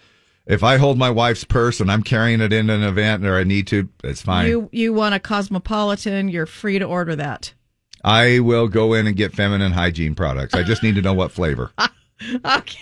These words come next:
Speaker 1: 'Cause there's a lot of different flavors.
Speaker 2: Not smiling when someone takes your photo. Now, you always smile. Uh, and being,
Speaker 1: Yeah.
Speaker 2: and being stoic all the time.
Speaker 1: I don't think
Speaker 2: Men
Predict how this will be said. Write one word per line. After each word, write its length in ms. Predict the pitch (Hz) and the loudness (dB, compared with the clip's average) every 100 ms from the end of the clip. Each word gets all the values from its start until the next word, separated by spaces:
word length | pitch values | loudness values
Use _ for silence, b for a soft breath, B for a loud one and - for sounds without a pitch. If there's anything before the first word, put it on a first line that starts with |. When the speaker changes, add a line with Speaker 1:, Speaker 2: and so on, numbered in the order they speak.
| 110 | 2
Speaker 1:
'Cause 80 | 349 | 4
there's 140 | 110 | 4
a 60 | 110 | 2
lot 240 | 104 107 | 2 2
of 60 | 95 | 0
different 280 | 92 87 | -2 -4
flavors. 460 | 82 64 58 60 - | -4 -4 -6 -8 -4
Speaker 2:
Not 420 | 269 277 339 - | 0 2 0 -2
smiling 640 | - 277 277 269 277 233 185 | -6 -2 0 0 0 -2 -2
when 140 | 190 | -2
someone 340 | - 233 226 | -2 -2 -2
takes 300 | 214 220 190 | -2 -4 -4
your 80 | 233 | -8
photo. 340 | 240 277 190 156 | -4 -6 -4 -2
Now, 160 | 208 | -2
you 240 | 226 262 240 | 0 0 0
always 300 | 220 196 - | 0 -2 -4
smile. 460 | - 127 104 - _ _ _ _ _ _ _ _ - | -8 -6 -6 -10 _ _ _ _ _ _ _ _ -8
Uh, 160 | 156 - | -6 -2
and 200 | 185 208 | -2 2
being, 120 | - | 2
Speaker 1:
Yeah. 180 | 107 104 | 2 0
Speaker 2:
and 160 | 220 220 | 0 0
being 180 | 226 208 | 0 -2
stoic 560 | - - 196 165 156 | -4 -4 -2 -2 -4
all 140 | 123 165 | -6 -6
the 80 | 151 | -6
time. 400 | - 156 143 156 | -6 -4 -2 0
Speaker 1:
I 100 | 104 | 2
don't 120 | 107 | 2
think 120 | 98 | 0
Speaker 2:
Men 100 | - | 0